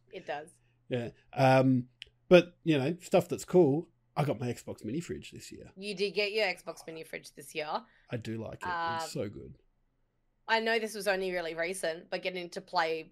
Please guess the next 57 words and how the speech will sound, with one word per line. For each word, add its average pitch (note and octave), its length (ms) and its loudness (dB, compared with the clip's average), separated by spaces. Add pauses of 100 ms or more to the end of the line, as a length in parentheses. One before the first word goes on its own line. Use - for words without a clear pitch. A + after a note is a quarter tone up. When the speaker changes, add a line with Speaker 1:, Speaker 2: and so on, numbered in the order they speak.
Speaker 1:
What's E3+ 360 -6
Next, E3 520 -6 (180)
the, F3+ 100 -2
the C3 260 0
Speaker 2:
Oh, B2+ 80 -8
Speaker 1:
board E3 240 -6
Speaker 2:
yes. D#3+ 240 -2
Speaker 1:
game, F3+ 120 -14 (120)
uh, F3 60 -2
like, E3+ 220 -2
in F#3+ 140 -4
person E3+ 540 -4
was D#3 160 -14
really D#3 200 -8
fun. D3 260 -8
Speaker 2:
Mm. A2 140 -8 (280)
Speaker 1:
That F#3+ 200 2
was F#3+ 120 -2
really, F3+ 220 -4
really D#3+ 220 -8
cool. C4+ 280 -10 (380)
Speaker 2:
Yeah, B2 240 0
that, E3 280 10
that G#3+ 140 6
was D#4+ 140 8
a C#4+ 40 6
really F3 380 6
cool E3 220 4
board A#2+ 280 0
game A2 300 -2
as A2 120 -10
well. B2 200 -2
I A2 120 -4
had F3 100 2
a G3+ 40 2
lot D#3+ 180 6
of F3+ 80 4
Speaker 1:
Yeah. E3+ 80 2
Speaker 2:
fun C3 260 2
with A#2 120 -2
that. - 180 -8
Like, C3+ 220 -2
I D3+ 40 4
like D3+ 320 4
the, F3 140 6
the C#3 180 -8
co-op, C3 500 2 (100)
or D3+ 240 -2
choose D#3+ 320 4
your C#3+ 160 2
own C#3 200 2
adventure B2 480 -2
sort A#2 200 -6
of A2+ 160 -8 (280)
storytelling C3 760 0
of G#2 80 -6
this. - 280 -10